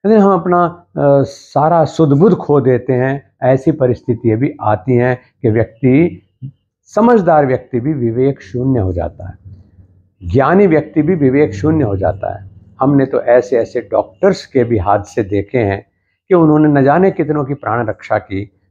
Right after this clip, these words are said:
लेकिन अपने साथ जो हादसा हुआ उसको वो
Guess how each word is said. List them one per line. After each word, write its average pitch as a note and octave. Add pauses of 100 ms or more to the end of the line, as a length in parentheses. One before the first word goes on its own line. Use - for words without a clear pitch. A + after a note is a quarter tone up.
लेकिन D#3+ (120)
अपने A2+
साथ A#2
जो A2+
हादसा F#2
हुआ A2 (140)
उसको A#2
वो A2+